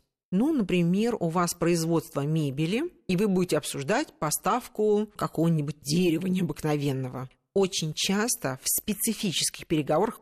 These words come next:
по левую руку от руководителя будет сидеть самый главный специалист в обсуждаемой проблеме.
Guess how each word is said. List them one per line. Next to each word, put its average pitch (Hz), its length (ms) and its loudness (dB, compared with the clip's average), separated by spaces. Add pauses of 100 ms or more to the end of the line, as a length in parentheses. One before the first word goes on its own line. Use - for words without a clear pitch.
(120)
по 196 160 4
левую 180 600 0
руку 190 600 0
от 147 180 -2
руководителя 135 640 -4
будет 156 320 0
сидеть 165 580 -4
самый 190 360 0
главный 160 480 0
специалист 147 640 -4
в - 20 -6
обсуждаемой 147 560 -4
проблеме. 135 460 -6